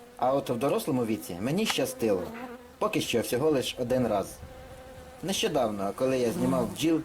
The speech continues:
біля вулика. Я багато разів знімав відео про комах, лазячи в різних чагарниках, ярах, квітниках та інших хащах.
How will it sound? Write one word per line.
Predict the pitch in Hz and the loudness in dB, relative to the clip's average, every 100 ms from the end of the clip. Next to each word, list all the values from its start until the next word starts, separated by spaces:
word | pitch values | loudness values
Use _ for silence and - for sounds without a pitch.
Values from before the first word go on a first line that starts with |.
| - - - | -4 -20 -6
біля | 113 120 123 | 0 2 2
вулика. | 117 98 85 80 76 - - - - - - - - - - - | 2 0 -2 -6 -14 -18 -20 -20 -20 -20 -20 -20 -20 -20 -20 -4
Я | 143 156 | 2 2
багато | 139 170 143 120 | 2 0 0 0
разів | 120 131 185 127 | 0 0 0 0
знімав | 104 113 131 110 | 0 0 2 2
відео | 151 120 104 | 2 2 2
про | 117 113 | 0 0
комах, | 135 110 87 - - - - | 2 2 -2 -8 -20 -20 -6
лазячи | 120 147 127 117 - 101 101 | 0 2 2 0 0 0 2
в | 127 | 2
різних | 156 117 - | 2 0 -2
чагарниках, | 107 - 107 104 156 151 131 - - | -2 0 0 0 2 4 2 -2 -2
ярах, | 104 117 135 127 - - - - - - - 139 | 0 2 2 2 -2 -14 -20 -18 -14 -14 -4 0
квітниках | 143 120 117 147 143 127 | 2 2 0 2 2 2
та | - | -2
інших | 151 165 117 - - | -2 0 0 -2 -4
хащах. | 101 92 - - | -2 -2 -4 -10